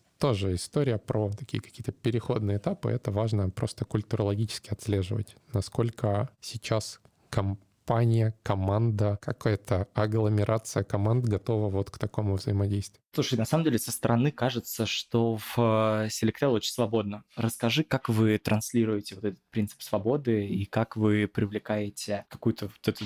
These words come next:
Speaker 2: безумную концентрацию талантов вовнутрь?
Speaker 1: С точки зрения открытости, м, мы достаточно много что рассказываем, в принципе, транслируя какие-то мысли наружу, да, то есть что-то это про какие-то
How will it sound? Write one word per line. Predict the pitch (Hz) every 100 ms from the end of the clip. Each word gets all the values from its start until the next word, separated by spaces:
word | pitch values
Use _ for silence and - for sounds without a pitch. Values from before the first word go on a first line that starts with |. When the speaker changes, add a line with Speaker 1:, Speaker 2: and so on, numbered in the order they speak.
| -
Speaker 2:
безумную | 110 117 113 113 107
концентрацию | 104 95 - 101 - 104
талантов | 95 95 95 - -
вовнутрь? | 101 107 92 - - _ _ _ -
Speaker 1:
С |
точки | - 175 151
зрения | 151 165 143
открытости, | - 302 302 233 - 147
м, | 139 131 131 247 285 - 233 381
мы | 143 175 143
достаточно | 101 135 - 151 120 - 123 120 113 - -
много | 151 131 127 110 110
что | - - 113
рассказываем, | - - 107 107 104 98 98 -
в | -
принципе, | - 104 110 - - -
транслируя | - 110 - 113 107 107
какие-то | - - 98
мысли | 104 - 107
наружу, | 110 220 175
да, | 107 120
то | -
есть | 107 - - -
что-то | - 160 151 - -
это | 117 113
про | - 110
какие-то | 107 - 120 - 95 95